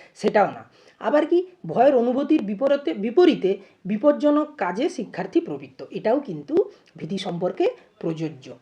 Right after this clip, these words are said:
যদি বিপজ্জনক কাজে প্রবৃত্ত হয়, তাহলে কি হবে? অবশ্যই তার মধ্যে ভীতির, অর্থাৎ যেটা সমাজ দ্বারা অনুমোদিত নয়, ধরলাম সে একটা কোনো আচরণ সমাজ দ্বারা অনুমোদিত নয়, কিন্তু সে কাজে সে, উম, আহ,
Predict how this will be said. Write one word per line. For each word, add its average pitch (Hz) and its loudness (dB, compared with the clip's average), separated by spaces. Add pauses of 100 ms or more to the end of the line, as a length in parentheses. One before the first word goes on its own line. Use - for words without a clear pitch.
যদি 233 -4
বিপজ্জনক 262 -4
কাজে 226 -4
প্রবৃত্ত 220 -4
হয়, 156 0 (240)
তাহলে 262 -2
কি 330 4
হবে? 180 0
অবশ্যই 196 -6
তার 175 -8
মধ্যে 208 0 (220)
ভীতির, 160 -10
অর্থাৎ 226 -2
যেটা 226 -2
সমাজ 226 -4
দ্বারা 262 0
অনুমোদিত 240 -2
নয়, 151 -6
ধরলাম 220 0
সে - -10
একটা 185 -8
কোনো 190 -6
আচরণ 131 -12 (240)
সমাজ 170 -6
দ্বারা 202 2
অনুমোদিত 139 -6
নয়, 117 -14 (260)
কিন্তু 247 4
সে 277 4
কাজে 240 6
সে, 254 -2
উম, 208 -6
আহ, 156 -4